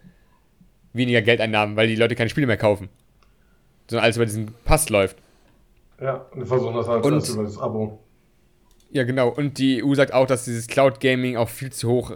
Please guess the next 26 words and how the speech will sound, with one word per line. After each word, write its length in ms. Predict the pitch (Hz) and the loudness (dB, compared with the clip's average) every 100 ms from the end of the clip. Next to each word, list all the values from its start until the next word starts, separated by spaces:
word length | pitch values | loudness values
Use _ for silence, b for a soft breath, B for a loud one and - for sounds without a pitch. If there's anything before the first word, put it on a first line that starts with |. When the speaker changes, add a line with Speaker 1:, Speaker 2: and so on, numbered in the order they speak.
| - | -8
Speaker 1:
äh, 320 | 107 107 107 104 - | 0 2 2 0 -4
angese-, 400 | 113 117 107 113 | -4 -2 0 0
also 140 | 113 101 | 0 -4
viel 160 | 127 | -6
zu 120 | - | -2
hoch 80 | 117 | -2
eingeschätzt 400 | 127 120 113 107 | 0 -2 -4 -6
wird 120 | 107 - | -6 -8
von 140 | 98 | -6
der 280 | 95 95 101 _ _ _ _ _ _ _ _ 120 | -4 -6 -8 _ _ _ _ _ _ _ _ -2
U 160 | 131 | -2
K 240 | - 147 147 | 0 0 0
und 180 | 175 175 | 0 2
der 140 | 139 | 2
U 80 | 120 | 2
S 100 | 107 | 0
A. 280 | 107 113 156 _ - | 0 -2 -4 _ -8
Die 60 | |
U 40 | 120 | -6
S 80 | 117 | 0
A 80 | 110 | 0
ist 80 | 120 | 0
nämlich 120 | 120 | 0
auch 80 | 147 | 0
noch 120 | 107 | 0
dagegen. 420 | 98 98 101 135 | -2 0 -2 -4